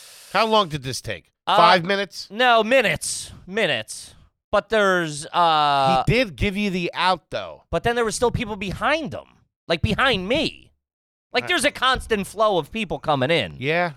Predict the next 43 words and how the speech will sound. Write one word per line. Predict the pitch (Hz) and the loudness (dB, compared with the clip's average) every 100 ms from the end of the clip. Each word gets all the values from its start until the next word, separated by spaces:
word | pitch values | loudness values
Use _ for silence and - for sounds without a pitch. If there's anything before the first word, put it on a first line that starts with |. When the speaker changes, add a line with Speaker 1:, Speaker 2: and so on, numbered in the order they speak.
| - | -10
Speaker 2:
And | - 180 | -4 -2
you're | 190 | -2
jam-, | 143 214 220 | -2 0 0
so | - | -2
you're | 185 | -4
jamming | 170 269 311 277 | 0 2 2 2
them | 254 247 | 2 2
up, | 247 | 0
and | |
you're | 226 | -2
also | 320 392 | -2 -2
jamming | 196 220 233 208 | -4 -2 -2 -4
the | |
guy. | 196 269 320 | 0 0 0
The | |
guy's | 392 381 277 | 0 -2 -2
in | |
the | 240 | -4
weeds. | 240 349 349 190 - _ _ - | -2 -2 -4 -14 -20 _ _ -2
Now | 330 | 0
he's | 339 | 0
got | 247 | 0
a | 240 | 0
line | 247 262 254 | 0 0 0
that's | 233 | -4
fucking | - 277 156 | 0 2 4
Speaker 1:
Was | 151 | 4
the | 247 | 6
Speaker 2:
growing. | 196 196 | 6 6
Speaker 1:
guy | |
officially | 190 214 - 214 202 | 4 0 -2 -2 -2
in | 202 | -2
the | |
weeds? | 202 214 220 185 - _ _ _ _ _ _ | -2 -2 -4 -8 -18 _ _ _ _ _ _
Speaker 2:
He | 180 202 | -6 0
was | 262 262 190 | 2 4 4
on | 247 254 | 4 4
the | 240 | 2
border | 160 202 220 208 196 | 2 4 6 6 4
of | 180 156 | 4 2
the | 165 | -2
weeds. | 131 113 80 - - - | -2 -4 -8 -16 -16 -10
Speaker 1:
Hmm. | 160 123 | -8 -8